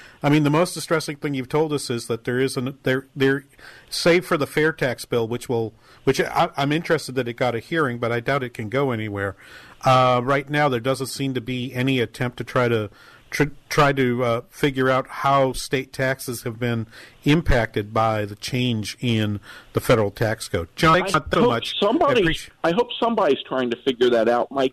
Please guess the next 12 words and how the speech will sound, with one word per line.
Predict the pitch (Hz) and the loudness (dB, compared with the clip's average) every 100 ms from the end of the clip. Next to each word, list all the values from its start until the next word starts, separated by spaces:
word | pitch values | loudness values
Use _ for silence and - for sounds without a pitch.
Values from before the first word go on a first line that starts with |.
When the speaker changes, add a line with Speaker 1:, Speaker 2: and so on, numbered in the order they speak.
| - | 2
Speaker 2:
guess | 156 196 - | 2 2 -2
is, | 139 127 127 127 - - - - - | -2 0 0 -2 -20 -20 -20 -6 0
uh, | 120 113 107 - | 4 4 0 2
there's | 135 135 | 2 2
a | 127 | 0
tendency, | - 147 160 156 151 131 | 0 2 2 2 4 4
as | - | 4
you | 139 | 2
know, | 139 | 4
in | 131 | 4
the | |
legislature | 104 117 147 120 120 101 98 - 98 | 4 4 2 0 2 2 2 2 2